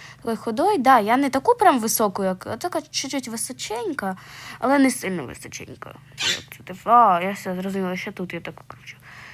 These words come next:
Ні. М, да, і давайте збережемо ось цю. Ну, ви не знаєте, не знаю, ніби схоже на звичай-, давайте збережемо ось цю.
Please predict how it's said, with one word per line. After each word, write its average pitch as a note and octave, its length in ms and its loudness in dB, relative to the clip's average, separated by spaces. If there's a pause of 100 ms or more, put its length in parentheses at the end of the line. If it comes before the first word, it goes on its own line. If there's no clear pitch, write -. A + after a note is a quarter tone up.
(240)
Ні. G#3 220 -8 (460)
М, F#3+ 360 -2
да, G3 220 4
і B3+ 100 2
давайте D4+ 320 4
збережемо G#3 920 0
ось G3+ 180 -2
цю. F#3 240 -8
Ну, G#3+ 120 -8
ви C4 80 -6
не C4 80 -6
знаєте, C#4+ 360 -4 (500)
не A3+ 60 -6
знаю, G#3+ 240 -2
ніби G#3+ 240 -2
схоже A3 340 -4
на G#3 180 -4
звичай-, G3+ 580 -8
давайте G#3+ 280 -6
збережемо G3+ 420 -4
ось G3 140 -6
цю. G4+ 220 -4